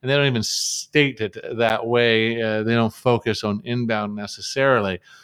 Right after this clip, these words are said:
but as part of the sales conversation, um, uh, content that, that, that, that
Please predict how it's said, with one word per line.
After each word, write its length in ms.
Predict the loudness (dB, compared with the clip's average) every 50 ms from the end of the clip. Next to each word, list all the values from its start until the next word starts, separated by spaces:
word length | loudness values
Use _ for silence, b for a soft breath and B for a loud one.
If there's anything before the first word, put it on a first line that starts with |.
| B B B B _
but 100 | 0 2
as 160 | 2 2 0
part 280 | -2 0 2 4 4 4
of 140 | 2 2
the 180 | 0 0 0 0
sales 480 | -2 0 0 2 4 4 2 2 0 -4
conversation, 920 | -2 -2 -2 0 -2 -4 -4 -2 0 0 2 0 0 -2 -4 -6 -6 -6 B B B B B B B _
um, 420 | -2 0 0 0 0 -2 -4 -8 -10 -10
uh, 280 | -10 -10 -8 -8 -10 -10 -12
content 580 | -6 0 2 2 2 2 2 2 0 0 2 2
that, 220 | 2 0 0 0 -6 b b b b b b _ 2
that, 260 | 2 2 2 0 -4
that, 180 | -6 -8 -6 -8
that 160 | -8 -10 -10